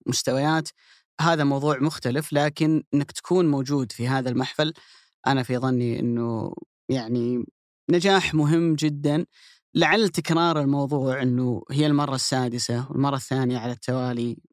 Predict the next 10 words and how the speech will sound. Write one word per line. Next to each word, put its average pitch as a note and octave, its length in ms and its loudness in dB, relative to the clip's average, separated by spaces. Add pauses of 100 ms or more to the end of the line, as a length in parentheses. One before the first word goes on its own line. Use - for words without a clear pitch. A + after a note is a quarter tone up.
(180)
ممكن G3 360 2
يخلي F3+ 320 2
الناس E3 400 2
نوعًا D#3+ 280 2
ما D3 260 2
شوي D3+ 380 0
تستسهل - 800 -2
أو C3 160 -2
تستبسط - 640 -4
الموضوع، A#2+ 520 -2